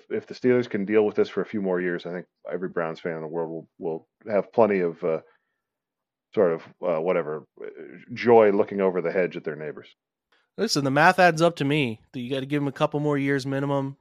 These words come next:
Speaker 2: You can't really
Speaker 1: There you
Speaker 2: rush
Speaker 1: go.
Speaker 2: this. I, I'll just, I'll just say this, and I know not the, the football world won't agree with me, but the only thing saving Kenny Pickett is a Mike McDaniel hire, a, an offensive mind as smart as Mike McDaniel,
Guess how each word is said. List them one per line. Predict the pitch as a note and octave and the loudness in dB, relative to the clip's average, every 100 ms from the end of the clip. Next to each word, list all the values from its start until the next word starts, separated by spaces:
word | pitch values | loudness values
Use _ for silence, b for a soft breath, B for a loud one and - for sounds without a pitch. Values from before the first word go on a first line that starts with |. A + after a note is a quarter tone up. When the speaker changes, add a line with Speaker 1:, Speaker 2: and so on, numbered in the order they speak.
| - | -20
Speaker 2:
You | B2 | -12
can't | C#3+ C3+ | -8 -6
really | B2+ C3 | -6 -4
Speaker 1:
There | B2+ | -2
you | B2+ | 0
Speaker 2:
rush | B2+ B2 | 0 0
Speaker 1:
go. | |
Speaker 2:
this. | C3 B2 - b b b b | -4 -4 -8 b b b b
I, | D#3+ | -6
I'll | D#3 F#3+ | 2 2
just, | F#3 D#3+ - | 2 -4 -2
I'll | D#3+ | -2
just | F#3 E3+ | -2 -2
say | E3 D3 | 0 -2
this, | C3+ B2 | -2 -6
and | B2+ C3+ | -8 -8
I | C3 | -6
know | D3 C#3+ | -2 0
not | C#3 C#3 | -2 -2
the, | D3 | -12
the | C#3+ C3+ | -12 -8
football | F3 D#3+ D#3 | -6 0 0
world | C3+ C3+ B2+ | 0 -2 -2
won't | C3 B2+ | -4 -6
agree | A#2 B2 | -6 -6
with | A#2 - | -6 -8
me, | A2+ | -10
but | A2 B2 A#2 - _ _ _ _ _ _ _ _ | -6 -4 -4 -8 _ _ _ _ _ _ _ _
the | C#3+ | 0
only | D3+ F3+ G3 | 4 4 2
thing | G3+ F3+ | 0 -2
saving | - F3 D#3+ D3+ | -2 -2 -2 -2
Kenny | D#3 D3 | -4 -4
Pickett | - D3+ C3+ B2 | -4 -6 -4 -6
is | A#2+ | -6
a | |
Mike | B2 B2+ B2 | -6 -6 -6
McDaniel | A#2+ B2+ A#2+ A#2 G#2 | -12 -8 -6 -6 -10
hire, | G#2+ F#2+ G2 _ - | -12 -14 -18 _ -20
a, | - D3 | -12 -8
an | B2+ | -6
offensive | C3 C#3+ F3+ E3 E3 | -2 -2 -2 -4 -2
mind | D3 C#3 C3 | -2 0 0
as | A#2+ | -4
smart | - C#3+ C3+ C#3+ | -6 -4 -2 -2
as | C#3 | -2
Mike | C#3 C3 | -4 -6
McDaniel, | B2 B2+ B2 B2 A#2+ | -10 -6 -4 -4 -8